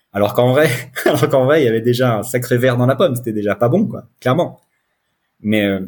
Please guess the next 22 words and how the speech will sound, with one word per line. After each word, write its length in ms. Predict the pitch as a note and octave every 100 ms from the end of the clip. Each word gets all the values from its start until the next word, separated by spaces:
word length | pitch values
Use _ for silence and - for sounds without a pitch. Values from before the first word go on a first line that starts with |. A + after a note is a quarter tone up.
| -
mais 100 | G#2
donc, 200 | A#2+ B2
c'est 100 | A2+
vrai 160 | C3
que 60 | B2+
quand 80 | G#2
je 100 | G#2+
regarde 240 | G#2+ G#2+
en 100 | G2+
arrière, 320 | F#2 A#2 D3+
j'étais 240 | B2+ G#2 E2+
déjà 240 | G2 F#2+
dépendant, 360 | G2+ B2+ D#3 C#3+
là, 100 | G2
clairement, 260 | A#2+ C#3
j'avais 220 | C3 E2+
déjà 240 | F2+ G2+ G#2+
des, 180 | G2+ F2+
des 60 | -
signes 240 | - G#2+
de 100 | G#2+
manque. 240 | B2 D3